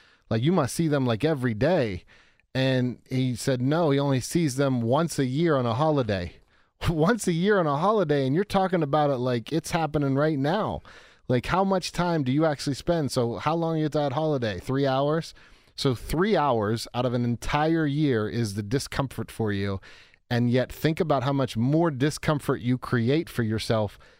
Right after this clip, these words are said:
talking about it when it's not even happening.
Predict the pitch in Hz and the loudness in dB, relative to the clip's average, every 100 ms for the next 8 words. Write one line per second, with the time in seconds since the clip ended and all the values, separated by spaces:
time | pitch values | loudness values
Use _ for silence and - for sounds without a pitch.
0 | _ - - 170 - 135 107 92 87 87 | _ -4 -2 0 0 0 0 0 0 -2
1 | 87 - 117 135 131 147 156 190 190 165 | -6 -6 -2 -2 -2 -2 0 0 0 -2
2 | 139 196 - 139 82 | -2 -2 0 -2 -2